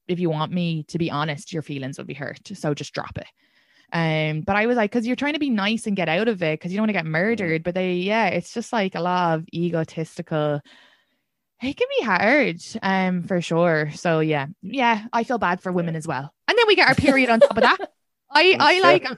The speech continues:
Speaker 1: I'm like, uh, I had a show, a show last night. I had, like, um, an Irish show,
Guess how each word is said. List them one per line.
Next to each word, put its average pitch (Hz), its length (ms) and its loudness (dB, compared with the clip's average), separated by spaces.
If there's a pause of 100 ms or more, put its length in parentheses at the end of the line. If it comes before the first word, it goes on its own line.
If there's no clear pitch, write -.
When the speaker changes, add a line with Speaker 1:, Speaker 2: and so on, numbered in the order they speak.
(160)
Speaker 1:
I'm 330 200 4
like, 359 360 0
uh, 220 300 4 (460)
I 247 160 4
had 254 240 2
a 226 220 0
show, 220 400 0
a 220 60 -8
show 196 260 0
last 196 300 -2
night. 185 320 -4
I 185 120 -6
had, 175 240 -4
like, 165 220 -4 (100)
um, 165 320 -6 (640)
an 196 100 -2
Irish 202 380 0
show, 156 400 -4